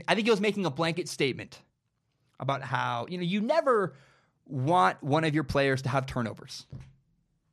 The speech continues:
You know, Doug Marrone said, "That's how, why, a lot, often why teams lose. If they have turnovers, that's why teams lose football games." However, I would still say Doug Marrone saying,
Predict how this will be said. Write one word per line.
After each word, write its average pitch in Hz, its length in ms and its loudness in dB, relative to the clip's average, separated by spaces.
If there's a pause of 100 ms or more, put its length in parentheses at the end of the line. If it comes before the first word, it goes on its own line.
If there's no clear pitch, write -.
(160)
You 135 80 2
know, 127 60 2
Doug 156 180 6
Marrone 160 340 4
said, 131 300 2 (360)
"That's 165 260 4
how, 180 100 4
why, 160 240 4
a 151 80 2
lot, 151 160 4
often 175 320 2
why 165 100 4
teams 160 300 0
lose. 165 320 0
If 120 60 -6
they 135 100 4
have 143 140 2
turnovers, 143 400 2
that's 135 240 0
why 135 240 4
teams 135 280 0
lose 131 160 2
football 131 320 0
games." - 380 -14 (1300)
However, 190 280 6
I 196 80 6
would 240 180 2
still 214 220 4
say 220 240 0
Doug 165 300 2
Marrone 185 340 2
saying, 127 420 0